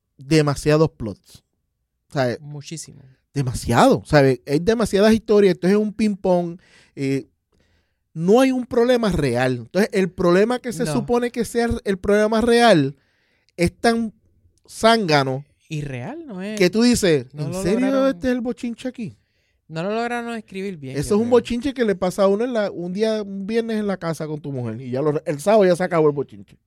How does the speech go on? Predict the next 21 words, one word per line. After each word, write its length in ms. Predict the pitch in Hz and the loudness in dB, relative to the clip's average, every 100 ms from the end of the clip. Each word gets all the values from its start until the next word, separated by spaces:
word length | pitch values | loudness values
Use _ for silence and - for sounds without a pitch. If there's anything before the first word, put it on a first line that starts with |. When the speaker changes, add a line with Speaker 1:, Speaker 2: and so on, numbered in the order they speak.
| - | -16
Speaker 2:
Es 100 | 151 | -14
que 160 | 233 | -10
no 260 | 226 233 226 | -6 0 2
hay. 440 | 302 339 156 139 143 | 2 0 -2 -6 -6
Speaker 1:
Por 180 | 135 | 0
eso 360 | 151 170 170 202 | 4 4 4 4
te 140 | 202 | 4
digo. 320 | 196 254 339 392 | 4 4 4 4
Speaker 2:
No 20 | |
hay 120 | 240 | 2
ningún 200 | 226 262 | 0 -10
pro-, 160 | 254 226 | -14 -8
vayan 300 | 202 247 254 | -4 -4 -4
a 80 | 254 | -6
ver 160 | 254 | -8
qué 120 | 233 | -6
leones, 300 | 226 233 247 | -6 -6 -8
si 320 | 226 190 165 - | -10 -10 -12 -10
los 180 | 165 196 | -4 2
Speaker 1:
No, 120 | 139 | 4
Speaker 2:
leones, 160 | 220 | 6